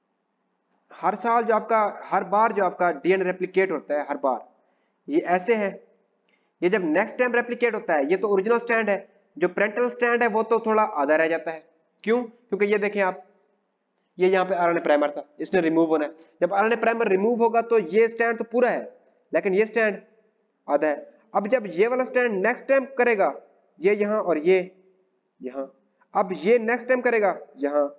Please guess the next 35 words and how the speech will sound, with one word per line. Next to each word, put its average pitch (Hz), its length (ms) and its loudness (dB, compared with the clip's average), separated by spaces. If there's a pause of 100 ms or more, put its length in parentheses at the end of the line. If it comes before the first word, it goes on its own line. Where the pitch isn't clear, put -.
(160)
यहाँ, 143 400 -4
यहाँ, 139 340 -4
यहाँ, 143 320 -6 (380)
एक 233 200 0 (140)
वक्त 254 300 0
आएगा 214 300 2
कि - 120 -8
आपका 220 360 -2
chromosome 226 600 0
या 214 80 2
डीएनए 220 300 0
क्या 226 140 -2
हो 214 60 0
जाएगा, 190 240 0 (360)
खत्म 120 160 -18
हो 120 100 -20
जाएगा। 123 240 -20 (560)
क्या 180 100 4
हो 202 60 2
जाएगा? 214 220 -4 (560)
खत्म। 139 240 -8 (280)
लेकिन 190 320 0
हम 214 220 -2
नहीं 208 280 2
चाहते 214 400 0
कि 214 100 -2
ये 202 120 2
खत्म 165 240 -2
हो 143 120 -2
जाए, 143 220 -4
हम 175 100 0
नहीं 202 140 2
चाहते 214 240 0
कि 214 60 -4
ये 233 160 0